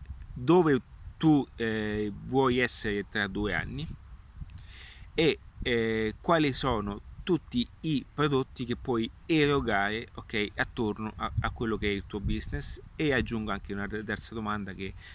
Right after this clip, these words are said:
che ho fatto, però non volevo dirvela, però ve la dico da questo punto. È secondo te quanto si può ottimizzare attorno appunto ad un cliente? Questa cosa non ve la dirà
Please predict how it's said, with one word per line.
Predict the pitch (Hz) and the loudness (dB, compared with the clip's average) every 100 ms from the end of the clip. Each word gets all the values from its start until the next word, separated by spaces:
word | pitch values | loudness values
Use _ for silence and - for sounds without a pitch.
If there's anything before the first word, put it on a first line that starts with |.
| - | -12
che | - | -10
ho | |
fatto, | - 110 104 - | -2 0 0 -4
però | 95 104 95 | -4 -2 -2
non | 104 | -2
volevo | 101 101 101 | -2 -2 0
dirvela, | 110 104 98 95 92 | 0 -4 -4 -8 -8
però | - 104 - | -8 -8 -4
ve | 101 | -4
la | 95 | -4
dico | - 95 | -6 -8
da | 92 | -8
questo | - - - | -8 -8 -8
punto. | 101 98 98 120 131 - - - - - - - - - - | -8 -10 -10 -10 -10 -12 -16 -16 -16 -14 -12 -12 -14 -16 -2
È | 180 151 | 2 2
secondo | - 185 175 170 185 | 2 0 0 2 2
te | 175 156 - | 2 0 -2
quanto | - 160 135 - 127 120 - | 2 4 4 0 -2 -2 -2
si | - | -2
può | 151 135 | 0 2
ottimizzare | 113 - 151 139 110 104 | 0 -2 -4 -2 0 0
attorno | 123 - 104 98 107 | 0 -4 -6 -6 -8
appunto | - 98 - - | -8 -12 -12 -10
ad | - 110 | -6 -4
un | 104 | -4
cliente? | - 90 71 - - - | -8 -12 -12 -14 -14 -8
Questa | - 233 - 175 | 0 2 2 2
cosa | 113 101 113 | 0 -2 -4
non | 131 | -4
ve | 139 | -2
la | 143 | -2
dirà | 135 143 151 117 | -2 -2 -2 -2